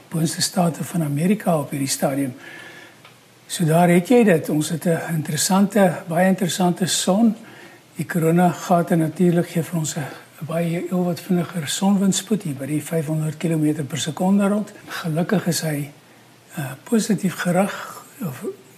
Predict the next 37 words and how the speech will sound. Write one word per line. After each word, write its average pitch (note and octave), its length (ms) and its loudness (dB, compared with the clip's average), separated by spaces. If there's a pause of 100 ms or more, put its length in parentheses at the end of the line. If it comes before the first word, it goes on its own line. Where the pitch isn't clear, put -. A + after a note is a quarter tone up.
(140)
noordgerig F3 680 -2
relatief D#3 480 0
tot E3 200 -2
ons A3 380 4
en D3 120 -2
hy C3+ 300 -6 (460)
help D#3+ 280 0
dus D#3 160 -2
die F3 120 0
aarde E3 300 2
so - 140 2
'n D3+ 40 4
bietjie D#3 220 0
beskerm D#3+ 560 4
teen D3 200 2
die D3+ 120 2
ander E3 260 2
marankas C#3+ 520 0
wat D3 140 -4
op C#3 60 -8
die C3+ 100 -6
son C3+ 240 -2
aan B2+ 100 -2
die B2+ 100 -4
gang C3+ 300 -6
is. - 220 -12 (560)
Interessante G3 640 2
week, A3 340 4
eh, D3+ 320 0
geniet E3+ 480 0
almal F3 240 4
die E3+ 120 2
week E3+ 260 2
en, D3 220 0
eh, C3 140 -6 (140)
goeienaand D3 540 -2
almal. C3 340 -2